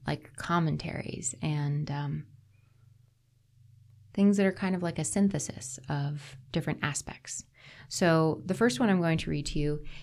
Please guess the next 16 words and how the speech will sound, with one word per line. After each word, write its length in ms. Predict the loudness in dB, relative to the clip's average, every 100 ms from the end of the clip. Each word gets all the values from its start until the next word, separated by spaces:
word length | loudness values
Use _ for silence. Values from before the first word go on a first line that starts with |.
| -14 -2
is 280 | 0 0 -2
from, 720 | -8 -2 0 2 2 0 -4 -10 -20 -20 -20 -20 -8
it's 140 | -8 -2
kinda, 400 | 0 2 0 0
it 160 | -2 0
lives 600 | 6 8 8 6 0 -4 -2
in 460 | 0 2 0 -2 -6 -10 -6
one 460 | 0 2 2 0
John, 500 | 0 0 0 0 -2 -6 -16 -20 -20 -8
but 240 | -2 2 2
it's, 380 | 0 -6 -10 -4
it's 140 | -2
just 220 | -2 -2
a 40 | -2
commentary 680 | -2 -2 0 -2 -2 -2 -2
about 440 | -2 -4 -4 -6